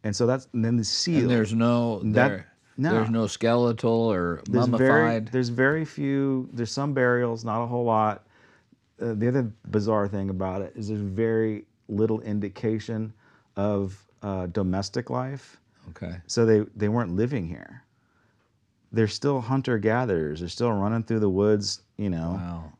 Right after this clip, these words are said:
Speaker 1: killing foxes and eating berries. And,
Speaker 2: Wow.
Speaker 1: but for some reason, they decide to come together and make these things. Um, so,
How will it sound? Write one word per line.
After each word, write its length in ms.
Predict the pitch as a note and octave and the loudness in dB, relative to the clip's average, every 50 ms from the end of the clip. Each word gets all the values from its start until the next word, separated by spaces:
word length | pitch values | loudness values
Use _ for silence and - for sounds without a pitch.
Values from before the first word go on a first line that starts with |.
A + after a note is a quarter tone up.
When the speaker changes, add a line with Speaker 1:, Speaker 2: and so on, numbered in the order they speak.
| _ | _
Speaker 1:
killing 260 | - C3 A#2 A2 G2+ F#2+ | -2 0 2 2 2 0
foxes 640 | F#2+ - A#2 G#2+ G#2 G2+ - - G#2+ G#2 G#2 G2+ | 2 2 2 2 2 0 -2 -2 0 0 0 0
and 120 | F#2+ F#2 | 0 0
eating 260 | F#2+ G#2 - G2+ F#2+ F2 | 0 0 -2 -2 0 2
berries. 640 | G2+ G#2 G#2 F#2+ E2+ D#2+ C#2 D2 - - - - _ _ _ _ _ _ _ _ _ _ - | 2 4 4 4 2 0 -2 -4 -6 -6 -6 -8 _ _ _ _ _ _ _ _ _ _ -6
And, 260 | - G2+ G2+ G2 G2 | -2 0 0 0 0
Speaker 2:
Wow. 60 | F#2 - - - | -2 -6 -2 -2
Speaker 1:
but 200 | A2 G2+ - - | -2 -2 -2 -4
for 120 | - G2+ | -8 -8
some 260 | F#2+ - B2 A#2 A#2 A2+ | -4 -2 -2 -2 0 0
reason, 320 | G#2+ G#2+ G#2 G#2+ G2+ G2 | 0 0 0 0 0 2
they 100 | F#2+ F#2+ | 2 0
decide 380 | F#2 G2+ F#2 - G#2+ G2+ G2 F2 | 0 -2 -4 -2 -2 -2 -2 -4
to 60 | - | -6
come 220 | - A2+ G2+ G2 | -6 -4 -2 -2
together 380 | F#2+ F2+ G2 F#2+ F2+ F#2 F2+ E2+ | -2 0 0 -2 0 -2 -2 -2
and 100 | E2+ F2 | -4 -4
make 200 | F#2 F#2+ F#2+ G2 | -4 -6 -8 -10
these 240 | - B1 C2 - - | -14 -16 -16 -16 -18
things. 460 | C#2 - - - - - - - _ _ _ _ _ _ _ _ _ _ _ _ _ _ _ G2 | -18 -20 -20 -20 -20 -20 -20 -20 _ _ _ _ _ _ _ _ _ _ _ _ _ _ _ -4
Um, 520 | F#2+ F#2+ F#2+ F#2 F2 E2+ D#2+ D#2+ F2+ - _ _ _ _ _ _ _ _ _ _ | -2 -2 -2 -2 -4 -6 -8 -10 -12 -14 _ _ _ _ _ _ _ _ _ _
so, 400 | - - - A2 G2+ G2+ - - | -8 -2 0 0 2 0 -2 -6